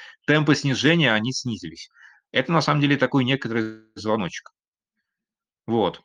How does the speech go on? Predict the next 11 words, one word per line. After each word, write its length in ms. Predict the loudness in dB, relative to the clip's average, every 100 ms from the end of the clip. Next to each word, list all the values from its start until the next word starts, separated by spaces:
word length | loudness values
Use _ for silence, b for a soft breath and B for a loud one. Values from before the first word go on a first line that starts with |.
| _
поэтому, 960 | 0 2 2 0 0 0 0 0 0 -2
м, 460 | -4 -6 -10 -12 -14
сейчас, 360 | -6 2 4 4
да, 200 | 4 2
сейчас, 340 | 0 -2 0
естественно, 500 | 0 -2 -2 -2 -4 B B B B -2
ам, 560 | 2 4 4 2 -4 _ _ _ _ -20 -20 -6
в, 500 | 0 4 4 4 0
из-за 640 | 0 -4 -4 -2 0 2 2 2
повышения 500 | 2 2 0 -2 -2
ставки, 560 | 0 -2 -2 -4 -4